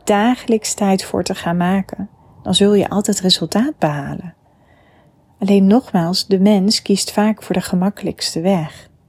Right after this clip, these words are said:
Dus het is vaak helemaal niet zo moeilijk.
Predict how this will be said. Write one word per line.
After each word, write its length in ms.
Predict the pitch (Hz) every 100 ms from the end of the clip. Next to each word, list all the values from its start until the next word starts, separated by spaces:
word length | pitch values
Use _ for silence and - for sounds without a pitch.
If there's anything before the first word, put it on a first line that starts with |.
| _ _ _ _ _ _ _ _ _ - - _ - _ _ _ _
Dus 160 | - 202
het 160 | 226
is 140 | 247 -
vaak 220 | 220 208
helemaal 240 | 208 214
niet 160 | 196 190
zo 180 | - 175
moeilijk. 800 | 165 175 170 165 - - -